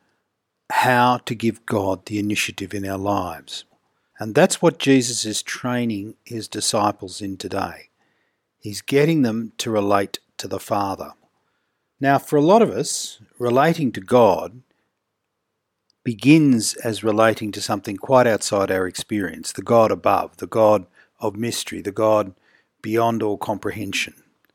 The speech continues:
We live in this world in our heads that is tiered, God at the top and us at the bottom, and if we are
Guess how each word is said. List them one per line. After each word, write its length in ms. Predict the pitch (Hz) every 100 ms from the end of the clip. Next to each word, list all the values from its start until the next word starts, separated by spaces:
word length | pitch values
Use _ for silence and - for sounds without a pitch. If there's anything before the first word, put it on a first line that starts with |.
| _ _ _ _ _ _ _ _ -
We 120 | 117
live 160 | 120 160
in 140 | 165
this 280 | 127 - -
world 560 | 110 127 127 120 113 110
in 120 | 104
our 180 | 98 98
heads 720 | - 160 107 - 117 - - _ _ _ _ _ _ -
that 140 | 104
is 260 | 101 92 -
tiered, 640 | - 123 113 120 151 175 - _ _ _ -
God 240 | 117 131
at 80 | -
the 80 | -
top 320 | - 123 107
and 80 | 104
us 220 | 107 -
at 40 |
the 80 | -
bottom, 420 | 98 101 120 147 _ _ _ _ _ _ _ _ -
and 460 | 117 113 113 113 -
if 260 | 131 123 -
we 140 | 120
are 480 | 135 151 101 104